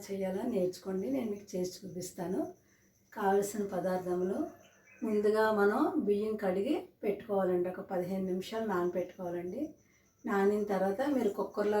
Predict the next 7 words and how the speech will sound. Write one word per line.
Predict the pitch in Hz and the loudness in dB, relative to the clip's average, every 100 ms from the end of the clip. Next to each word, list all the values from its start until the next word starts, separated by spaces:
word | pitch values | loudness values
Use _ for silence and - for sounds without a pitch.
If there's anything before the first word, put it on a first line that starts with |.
| 202 | 0
కానీ, | 208 226 349 - - - _ _ - | -2 0 0 -2 -16 -20 _ _ -2
మామూలుగా | 254 214 214 214 214 196 | 0 2 0 0 0 2
గిన్నెలో | 202 208 208 208 208 | 2 4 2 -2 -4
కానీ, | 214 262 214 | -2 2 6
ఎలా | 196 220 | 6 6
వండుకుంటే | 220 220 214 254 - 359 | 2 0 0 -2 2 4
అలా | 208 | 6